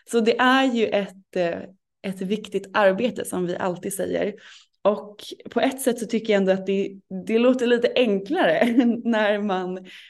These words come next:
bara behöver fokusera på egentligen sig själv och sitt inre jobb för att kunna förändra världen.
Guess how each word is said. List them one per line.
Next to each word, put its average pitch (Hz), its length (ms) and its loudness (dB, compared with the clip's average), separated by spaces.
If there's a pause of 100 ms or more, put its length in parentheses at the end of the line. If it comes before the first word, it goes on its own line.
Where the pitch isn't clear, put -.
(120)
bara 190 380 2
behöver 185 280 2
fokusera 185 580 -2
på 180 480 -4
egentligen 180 720 -4
sig 190 220 -4
själv 185 440 0
och 180 100 -2
sitt 220 220 -6
inre 180 260 -2
jobb 170 200 -4
för 220 260 -2
att 311 160 -2
kunna 185 160 -4
förändra 175 580 -8 (560)
världen. 214 440 -2